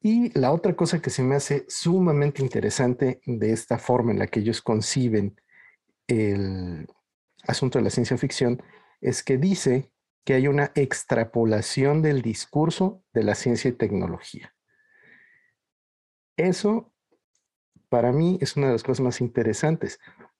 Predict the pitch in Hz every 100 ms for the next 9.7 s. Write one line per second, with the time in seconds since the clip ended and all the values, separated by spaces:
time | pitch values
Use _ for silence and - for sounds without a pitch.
0 | - 123 123 - 123 123 - 135 156 -
1 | 190 170 139 139 135 143 131 123 131 123
2 | 120 123 - - _ - 113 110 98 -
3 | 127 - 113 98 101 92 92 98 110 123
4 | 131 - 139 135 - - 123 113 110 107
5 | - 104 113 135 131 - 104 104 131 131
6 | 110 113 110 110 160 _ _ - - -
7 | _ - - 135 123 123 123 127 120 135
8 | - 175 131 120 127 139 135 113 110 104
9 | - - 180 180 - 117 -